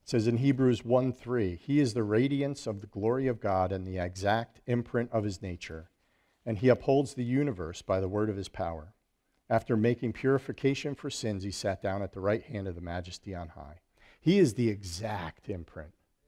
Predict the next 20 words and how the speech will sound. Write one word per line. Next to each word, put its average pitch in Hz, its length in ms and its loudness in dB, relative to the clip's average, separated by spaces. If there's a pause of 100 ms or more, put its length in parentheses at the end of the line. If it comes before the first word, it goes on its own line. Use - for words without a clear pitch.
(680)
The 139 140 8
exact 110 720 4
imprint. 85 420 -12 (1300)
He 160 220 6
has 120 280 4
saved 170 520 4
us. 175 440 -2 (720)
He 160 200 6
has 117 460 2 (200)
given 160 240 8
us 131 180 2
his 127 160 0
Holy 127 300 2
Spirit. 175 600 -2 (760)
And 135 140 4
our 120 140 6
daily 156 680 6 (320)
goal 101 500 4
should - 260 -12
be, 98 240 -8